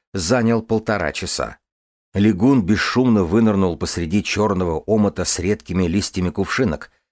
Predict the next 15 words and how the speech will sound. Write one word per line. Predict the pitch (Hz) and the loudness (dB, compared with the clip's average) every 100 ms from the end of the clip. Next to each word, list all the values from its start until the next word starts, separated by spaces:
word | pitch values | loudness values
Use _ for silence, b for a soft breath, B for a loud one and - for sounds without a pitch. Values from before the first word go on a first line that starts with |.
| _ - | _ -4
и | 85 | -2
россыпью | 80 110 - 95 82 76 | 0 0 -2 -6 -6 -6
желтеньких | 78 110 110 110 107 85 | -2 -2 0 -2 0 -2
звездочек | 73 82 76 - 73 - | -2 -2 -2 -6 -10 -8
пузырчатки. | 87 85 80 - - - 71 - _ _ _ | -6 -6 -4 -6 -6 -8 -14 -14 _ _ _
Помахал | 156 143 135 - 76 85 | -2 -2 -2 -4 -6 -4
лапой. | 95 - - - _ _ _ _ _ _ _ _ _ _ _ | -6 -6 -16 -18 _ _ _ _ _ _ _ _ _ _ _
«Приехали», — | - 139 107 - 85 71 - _ _ - | -2 2 2 0 -8 -8 -14 _ _ -10
с | - | -2
облегчением | 98 78 73 - 120 110 95 | -2 -2 -4 -2 0 2 0
сказал | - 87 82 92 | -2 -4 -2 -2
заскучавший | 82 82 87 - 90 82 95 | -4 -6 -6 -4 -4 -4 -6
Борята, | 78 87 78 - 71 | -4 -4 -4 -8 -10
озираясь. | - 76 80 73 69 - - - _ _ _ _ _ _ _ _ - | -8 -8 -4 -4 -6 -8 -10 -10 _ _ _ _ _ _ _ _ -2
По-видимому, | 117 104 127 131 113 90 78 | 0 2 0 2 2 2 -2